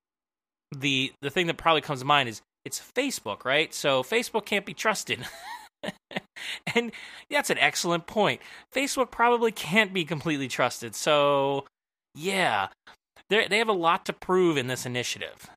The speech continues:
You know, there's already a lot of talk about how, uh, you know, we, they can't be trusted 'cause they, they're, 'cause of the privacy issues that they've been dealing with for years, and that everything they say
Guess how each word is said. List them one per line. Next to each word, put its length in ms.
You 80
know, 200
there's 180
already 340
a 80
lot 200
of 60
talk 360
about 300
how, 460
uh, 380
you 240
know, 180
we, 120
they 180
can't 220
be 80
trusted 400
'cause 140
they, 220
they're, 440
'cause 160
of 140
the 80
privacy 580
issues 380
that 120
they've 200
been 140
dealing 240
with 100
for 140
years, 440
and 120
that 120
everything 300
they 100
say 520